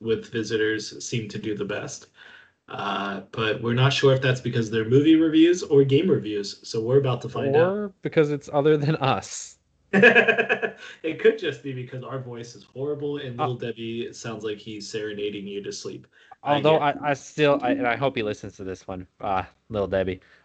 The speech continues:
Speaker 2: But
Speaker 1: <laughs>
Speaker 2: I, I, I still, it's because, you know, Little Debbie snack cakes. Everybody's like, "Ooh."
Speaker 1: <laughs> And, uh, you know, that's how he got the name. <laughs> He loves Lil Debbie. That's, that's how he, yeah. Um,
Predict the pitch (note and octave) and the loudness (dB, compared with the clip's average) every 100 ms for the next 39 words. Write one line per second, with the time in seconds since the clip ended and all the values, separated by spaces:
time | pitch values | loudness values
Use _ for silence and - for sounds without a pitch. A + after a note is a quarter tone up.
0 | _ - G#2 - - - E3+ - C3+ C3 | _ -2 0 -2 -12 -12 -10 0 0 2
1 | C#3+ D3+ D3+ - F3+ F#3+ D#3+ - C#3 C3 | -2 -2 -6 2 4 4 2 -4 -2 -2
2 | A#2+ A#2+ A2+ A#2+ B2 A#2+ A2 - A#2 G#2+ | 0 -2 0 2 2 2 0 -2 -4 -4
3 | - F2+ - G#2+ G#2 G2+ F2+ A2+ E3+ A2+ | -6 -8 -6 -6 -4 -6 -4 -6 -4 -6
4 | _ _ _ _ _ - C#3 A3 A#3 G#3+ | _ _ _ _ _ -8 -2 4 6 6
5 | A#3 - - G3+ - _ _ _ _ _ | 4 4 0 -4 -8 _ _ _ _ _
6 | - D3+ D#3+ D#3 D3+ D3 C#3+ D3 D#3 D3+ | -4 0 2 2 2 4 2 0 -2 0
7 | C#3+ C#3 D3+ D3 B2+ B2+ - G2+ A2 A#2+ | -2 -2 -2 -2 -2 -6 -6 -12 -10 -12
8 | - C#3 A3+ G3+ F#3+ E3+ F3+ D#3+ C#3+ C#3 | -10 -2 2 2 2 -2 -2 -2 -4 -4
9 | E3+ C#3 C#3+ D3+ D3+ - C3 B2+ - A#2 | -2 -2 -2 -2 -6 -6 -10 -10 -12 -14
10 | A#2 A#2+ A#2 A2+ A#2 G#2 - - - - | -10 -8 -8 -8 -12 -12 -18 -20 -20 -16
11 | - D3 D3 | -2 2 2